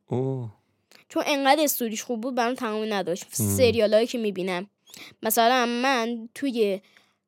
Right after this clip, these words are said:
Speaker 2: یک ماه، توی یک ماه هفته‌اش، من یه سریال کاملی که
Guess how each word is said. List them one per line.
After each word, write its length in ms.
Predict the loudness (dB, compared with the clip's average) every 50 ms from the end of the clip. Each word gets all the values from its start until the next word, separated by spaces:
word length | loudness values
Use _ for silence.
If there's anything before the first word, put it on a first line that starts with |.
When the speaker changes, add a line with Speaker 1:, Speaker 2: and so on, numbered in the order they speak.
| _ _ _ _ _ _ -10
Speaker 2:
یک 460 | -6 -2 0 0 0 0 -2 -2 2
ماه، 320 | 4 4 6 6 4 2 0 -2
توی 160 | -2 0 0
یک 300 | 2 0 0 0 0 0
ماه 260 | 0 2 2 0 0 0
هفته‌اش، 540 | 0 0 0 0 -2 -4 -2 -2 -2 -2 -4
من 180 | -4 -2 0
یه 100 | 0 -2
سریال 460 | 0 0 2 2 2 2 2 0 0 -2
کاملی 460 | -2 -2 -2 0 0 -2 -2 -4 -4
که 280 | -2 2 2 2 2